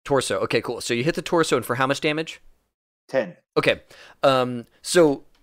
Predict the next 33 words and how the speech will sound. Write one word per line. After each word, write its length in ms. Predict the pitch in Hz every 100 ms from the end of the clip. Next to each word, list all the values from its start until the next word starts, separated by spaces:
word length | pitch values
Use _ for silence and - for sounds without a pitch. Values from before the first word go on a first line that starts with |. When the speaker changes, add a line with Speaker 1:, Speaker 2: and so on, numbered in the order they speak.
| _
Speaker 1:
even 260 | - 226 233
though 100 | 220
these 200 | 196 180
guys 200 | 185 160
are 60 | 143
schleps, 540 | - 143 101 - - _ -
um, 520 | 131 120 113 113 113 -
they 120 | 143
do 160 | 143 190
have 100 | 160
a, 120 | 127 -
a, 120 | 127 110 -
a 60 |
bit 260 | 117 156 170
of 80 | 165
armor, 340 | 147 147 143
they 100 | 123
do 120 | 113
have 100 | 127
a 60 | 110
bit 200 | 90 131
of 140 | 143
body, 640 | - 120 120 120 120 120 -
and 480 | 127 139 143 143 135 _ - 131
the, 380 | 131 123 117 117
the 140 | 131
bit 300 | 117 110 143
of 60 | 139
door 200 | 135 131
frame 220 | 135 123
it 80 | 120
went 160 | 117 110
through. 240 | 120 110